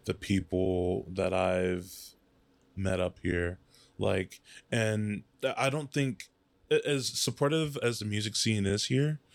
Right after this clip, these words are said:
and the people who love music go out to see live music, I don't think there's enough people that know about it. Because I feel like every time I run into somebody and I'm like, "Oh, do you know," like,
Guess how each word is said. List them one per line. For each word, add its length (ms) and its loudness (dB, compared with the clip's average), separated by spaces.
and 200 2
the 40 -2
people 240 -4
who 120 0
love 260 4
music 280 -2
go 140 2
out 60 -2
to 60 -8
see 100 -6
live 220 0
music, 360 -2
I 100 0
don't 260 -2
think 160 -2
there's 200 -2
enough 200 0
people 240 -6
that 120 -2
know 180 0
about 320 -4
it. 140 -6
Because 440 0
I 80 0
feel 260 -2
like 640 0
every 240 0
time 600 2
I 120 -2
run 320 0
into 180 0
somebody 580 0
and 100 0
I'm 80 2
like, 160 0
"Oh, 160 2
do 60 -4
you 80 2
know," 300 2
like, 200 -2